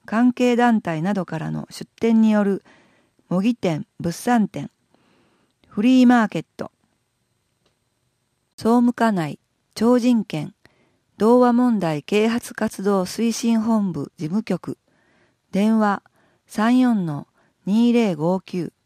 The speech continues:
県暮らし創造部、人権施策課。電話、零七四二、二七の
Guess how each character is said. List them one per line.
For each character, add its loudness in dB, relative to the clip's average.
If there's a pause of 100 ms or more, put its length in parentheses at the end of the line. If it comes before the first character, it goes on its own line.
(960)
県 0 (180)
暮 -2
ら 2
し -8
創 -2
造 0
部、 -10 (440)
人 0
権 -8
施 -14
策 -6
課。 -6 (680)
電 2
話、 -2 (540)
零 2
七 2
四 -2
二、 -4 (560)
二 2
七 0
の -10